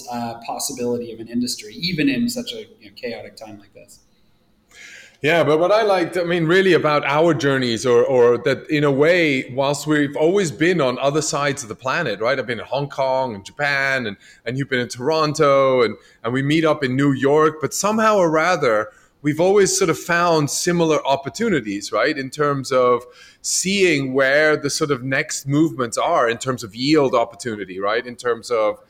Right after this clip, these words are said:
Speaker 2: um, uh, what was stable coins, right? In terms of new areas that, that are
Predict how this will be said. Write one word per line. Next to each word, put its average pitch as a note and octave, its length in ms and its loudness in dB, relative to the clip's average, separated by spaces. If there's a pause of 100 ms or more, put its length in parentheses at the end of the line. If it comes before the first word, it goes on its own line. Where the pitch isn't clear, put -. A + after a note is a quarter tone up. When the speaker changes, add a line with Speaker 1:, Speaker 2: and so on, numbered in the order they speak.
(380)
Speaker 2:
um, G2+ 640 -4 (160)
uh, G#2 600 -6
what B2+ 200 -6
was B2+ 180 -12 (140)
stable D#3 380 0
coins, G2+ 520 -4
right? C3 200 0
In B2 100 -4
terms C3 360 -4
of A#2+ 160 -2 (340)
new D#3 560 2
areas C#3+ 800 2
that, A#2+ 340 0
that B2 180 4
are C3 260 2